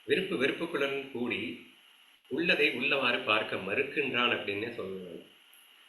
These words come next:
உங்களுக்கு பிடிச்சிருச்சு அப்படின்னு சொன்னா, அவங்க எவ்வளோ கெட்டவங்களா இருந்தாலும், அது ப்ரூஃபோட காட்டினாலும், நீங்க அவங்கள கெட்டவங்கன்னு ஏத்துக்க மாட்டீங்க.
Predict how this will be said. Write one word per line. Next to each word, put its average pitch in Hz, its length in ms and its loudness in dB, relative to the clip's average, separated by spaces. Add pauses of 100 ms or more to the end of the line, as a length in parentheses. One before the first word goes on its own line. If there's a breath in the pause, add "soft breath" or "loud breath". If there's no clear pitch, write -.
உங்களுக்கு 127 400 0
பிடிச்சிருச்சு 190 440 4
அப்படின்னு 151 380 6
சொன்னா, 131 320 2
அவங்க 120 200 4
எவ்வளோ 113 400 4
கெட்டவங்களா 139 640 4
இருந்தாலும், 113 580 4
அது 104 120 2
ப்ரூஃபோட 151 640 0
காட்டினாலும், 117 680 4
நீங்க 110 340 6
அவங்கள 107 320 2
கெட்டவங்கன்னு 104 580 0
ஏத்துக்க 98 360 -2
மாட்டீங்க. 95 540 -4